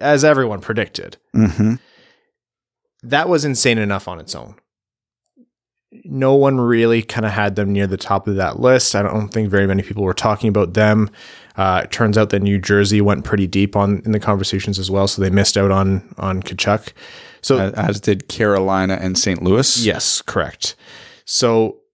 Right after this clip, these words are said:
Speaker 1: that was already insane, which had the group chat going, "Holy shit, what's happening?" And then the return. Jonathan Huberdeau.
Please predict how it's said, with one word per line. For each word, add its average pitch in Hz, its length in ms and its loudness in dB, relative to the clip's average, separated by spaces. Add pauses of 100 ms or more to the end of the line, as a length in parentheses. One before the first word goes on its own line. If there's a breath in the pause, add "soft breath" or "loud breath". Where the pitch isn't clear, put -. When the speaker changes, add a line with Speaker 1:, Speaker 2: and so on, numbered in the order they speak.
(220)
Speaker 1:
that 143 340 0
was 127 240 2
already 107 400 0
insane, 95 480 -2
which 95 200 -4
had 95 440 -4
the 127 60 -8
group 107 240 0
chat 95 220 0
going, 101 240 0
"Holy 92 400 -2
shit, - 400 -6
what's - 160 -10
happening?" 78 420 -6 (1040 soft breath)
And 127 160 -4
then 185 200 2
the 233 80 4
return. 117 600 -2 (1300)
Jonathan 170 520 0
Huberdeau. 85 520 -2